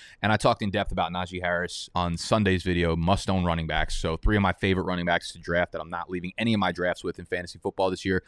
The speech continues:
Make sure you go check out that video. It's on the channel. Just type in must-own or must-draft or whatever, or just look at the most recent fucking videos that I put up.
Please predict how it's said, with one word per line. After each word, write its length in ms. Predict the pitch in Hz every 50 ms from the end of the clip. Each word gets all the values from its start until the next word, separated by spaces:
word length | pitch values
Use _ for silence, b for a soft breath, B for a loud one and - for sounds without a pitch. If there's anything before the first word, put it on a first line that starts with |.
| -
Make 160 | - 98 92
sure 100 | - 104
you 60 | 98 90
go 120 | 95 92
check 220 | - - 92 85
out 260 | - 87 92 - - 87
that 220 | 95 101 95 -
video. 420 | 98 107 104 107 101 98 101 101 90
It's 120 | - -
on 140 | 87 82 80
the 40 | 80
channel. 300 | - 127 120 113 104 104
Just 220 | - 73 - -
type 180 | - 85 80 -
in 160 | 80 80 78
must-own 420 | 78 80 - - - 67 80 82
or 80 | 78 76
must-draft 540 | 78 85 82 - - - 78 78 78 - -
or 60 | 78
whatever, 380 | 76 76 78 78 78 78 78 b b b b b
or 160 | - 117 120
just 220 | 107 120 117 - 98
look 140 | 95 85
at 60 | - -
the 80 | 80 87
most 260 | 87 85 80 - -
recent 300 | 90 87 - - 80 -
fucking 260 | - 85 - 80 80
videos 300 | 80 80 80 78 78 76
that 100 | 82 73
I 60 | 76
put 160 | - - 90
up. 160 | 90 87 -